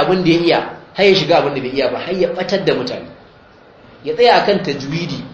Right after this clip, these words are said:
hidayatul mustafida da ya iya. Ya tsaya akan ainihin wato hirzul amani da ya iya. Ya tsaya akan doron matanin haddar da ya iya ko, ba zai tsaya nan ba.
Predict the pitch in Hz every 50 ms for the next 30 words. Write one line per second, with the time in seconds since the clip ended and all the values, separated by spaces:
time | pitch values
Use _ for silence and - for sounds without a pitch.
0 | - - 135 156 160 170 165 160 135 139 143 135 143 120 127 139 135 127 110 -
1 | - 117 123 113 95 - - - - - - - - - - - - - - -
2 | - - - 131 151 - 214 214 208 190 165 160 165 196 196 196 - - - -
3 | - - - - 175 190 185 180 180 190 196 196 190 180 165 151 143 147 139 147
4 | 170 185 165 165 160 - 131 131 143 147 151 156 156 151 - 127 131 127 127 117
5 | 110 - - - - - - - - - 151 - 214 220 220 196 190 190 202 208
6 | 202 165 151 190 202 208 208 208 208 208 214 196 - 196 175 180 175 165 160 190
7 | 185 185 170 - - 139 151 175 185 170 147 - - 156 180 - - - - -
8 | - - - - 131 143 165 165 151 151 139 123 113 104 98 101 98 98